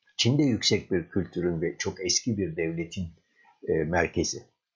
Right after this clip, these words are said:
Herkes geri,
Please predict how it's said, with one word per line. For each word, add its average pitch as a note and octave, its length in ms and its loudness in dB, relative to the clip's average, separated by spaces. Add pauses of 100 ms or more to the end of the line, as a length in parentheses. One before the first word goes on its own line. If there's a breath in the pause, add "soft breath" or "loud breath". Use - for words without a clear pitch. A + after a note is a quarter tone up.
(1500 loud breath)
Herkes D#3+ 440 4
geri, C3 420 4